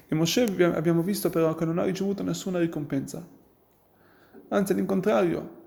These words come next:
quando Hakadosh Baruch Hu ha chiesto,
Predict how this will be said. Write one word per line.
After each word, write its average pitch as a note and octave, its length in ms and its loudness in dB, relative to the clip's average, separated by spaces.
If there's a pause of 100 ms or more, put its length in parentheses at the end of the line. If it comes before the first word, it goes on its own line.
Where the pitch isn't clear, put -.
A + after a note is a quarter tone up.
(920)
quando G3 440 4
Hakadosh E3+ 420 2
Baruch E3+ 340 -2
Hu - 520 0 (1300)
ha D3 180 -6
chiesto, - 720 -2